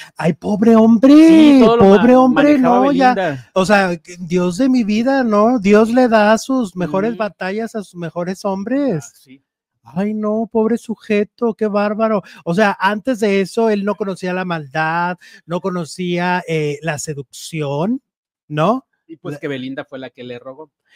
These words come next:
Speaker 1: Ay, que no sea ridículo.
Speaker 2: Y luego, ya después, cuando, eh, terminó con Belinda y anduvo con otra mujer. Ah, que dice que después de Belinda, que ya lo empezaron a buscar mujeres así con la belleza de Belinda.
Speaker 1: Ujú.
Speaker 2: Y que una de ellas le dijo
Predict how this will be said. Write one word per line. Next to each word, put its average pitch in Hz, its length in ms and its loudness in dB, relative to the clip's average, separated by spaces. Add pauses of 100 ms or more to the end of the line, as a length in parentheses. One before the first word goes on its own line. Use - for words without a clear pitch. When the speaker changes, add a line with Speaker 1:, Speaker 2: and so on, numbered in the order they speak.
(180)
Speaker 1:
Ay, 160 80 -8
que 196 120 -2
no 220 100 -2
sea 240 100 0
ridículo. 175 640 -2
Speaker 2:
Y - 20 -2
luego, 180 480 -2
ya 117 300 -18
después, 156 680 -8
cuando, 113 400 -14 (680)
eh, 120 320 -16
terminó 110 320 -16
con 131 140 -10
Belinda 135 540 -4
y 113 140 -10
anduvo 104 320 -10
con 110 160 -10
otra 113 240 -12
mujer. 110 560 -14 (160)
Ah, 151 260 2
que 156 120 -2
dice 135 260 0
que 147 80 -4
después 127 320 -8
de 147 80 -4
Belinda, 131 520 -4 (440)
que 131 100 -10
ya 120 140 -8
lo 131 80 -4
empezaron 135 420 -8
a 139 40 -4
buscar 120 340 -8
mujeres 123 540 -8
así 117 180 -14
con 139 180 -4
la 120 80 -2
belleza 110 420 -8
de 127 60 -6
Belinda. 139 540 -8
Speaker 1:
Ujú. 101 480 -20
Speaker 2:
Y 135 140 -8
que 139 120 -2
una 139 220 0
de 147 220 2
ellas 160 260 0
le 143 100 -2
dijo 139 380 -4